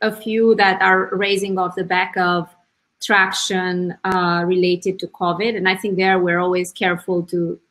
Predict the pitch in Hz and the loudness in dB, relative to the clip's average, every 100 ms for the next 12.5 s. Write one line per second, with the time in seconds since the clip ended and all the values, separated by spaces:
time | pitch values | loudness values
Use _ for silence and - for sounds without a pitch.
0 | - 190 190 180 185 180 175 175 175 180 | -6 -4 0 0 0 -2 -2 -4 -2 0
1 | 175 170 - 175 - - 190 190 196 180 | 0 -2 -2 -6 -6 -4 -2 -2 0 2
2 | 180 175 165 185 _ _ _ _ _ 185 | 2 2 0 -4 _ _ _ _ _ -4
3 | 190 - 175 180 180 180 180 170 170 190 | -2 0 0 2 0 0 -2 -2 -2 0
4 | 180 185 190 175 175 175 175 - - 175 | 0 0 -2 0 2 0 -4 -8 -6 -2
5 | 170 165 175 - 170 - 175 175 180 175 | 0 -2 -6 -8 -10 -2 0 2 0 0
6 | 175 165 165 - 175 175 - 220 240 302 | 0 2 -2 -2 -2 -2 -4 -4 -2 -4
7 | - _ _ - 202 190 220 220 208 202 | -10 _ _ -6 0 4 6 8 6 6
8 | - 190 180 170 196 190 185 190 190 180 | 4 -2 -4 -2 -2 2 4 4 2 0
9 | 180 175 175 - 208 202 196 185 185 180 | 0 0 -4 -4 0 4 4 6 4 2
10 | - - _ _ _ _ - 185 185 196 | -2 -14 _ _ _ _ -4 -4 -2 -4
11 | 190 220 190 185 180 - 196 180 180 175 | -2 -2 0 0 -2 -4 -6 -4 -4 -4
12 | 175 170 170 170 | -4 -2 -2 -4